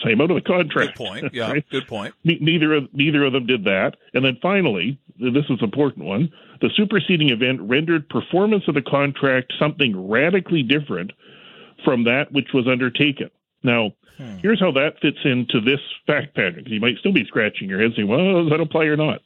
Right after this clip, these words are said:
Speaker 2: Yeah.
Speaker 1: Uh, and indeed, this went to the Court of Appeal. So here would be a, here would be an example of how something might be and might not be.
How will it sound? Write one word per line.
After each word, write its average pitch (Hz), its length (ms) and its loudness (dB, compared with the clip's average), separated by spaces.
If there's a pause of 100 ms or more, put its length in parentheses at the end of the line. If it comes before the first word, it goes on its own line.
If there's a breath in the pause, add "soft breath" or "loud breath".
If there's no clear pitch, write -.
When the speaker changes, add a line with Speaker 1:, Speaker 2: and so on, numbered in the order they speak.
(140)
Speaker 2:
Yeah. 104 180 -10 (180)
Speaker 1:
Uh, 123 60 2
and 110 320 2
indeed, 117 320 2
this 110 160 -4
went 104 140 0
to 107 80 0
the 107 60 0
Court 117 200 2
of 113 60 -2
Appeal. 151 420 0 (420 loud breath)
So 160 140 2
here 208 120 2
would 202 80 0
be 165 120 2
a, 127 60 -2
here 139 220 -8
would 139 100 -6
be 139 100 2
an 120 60 2
example 123 500 0
of 107 80 -2
how 123 160 2
something 120 320 -2
might 143 240 0
be 135 140 2
and 107 100 0
might 113 180 0
not 104 280 -2
be. - 120 -8